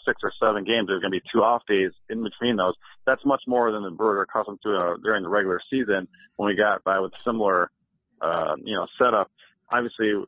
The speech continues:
uh, we, we don't have the luxury like we did in September to have such a deep, uh, you know, forty-man, uh, you know, roster to, to work with, to expand a roster. We're back down to twenty-five, and there's some,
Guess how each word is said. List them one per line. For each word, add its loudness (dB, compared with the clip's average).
uh, -6
we, -2
we 2
don't 4
have 2
the 4
luxury 2
like 4
we 2
did 2
in -6
September -2
to 4
have 2
such -2
a -8
deep, 0
uh, 0
you -10
know, -2
forty-man, 2
uh, -10
you -6
know, 0
roster 2
to, -4
to -2
work 2
with, 4
to 0
expand 2
a 4
roster. 2
We're -6
back 0
down 0
to -12
twenty-five, 0
and -8
there's -8
some, -14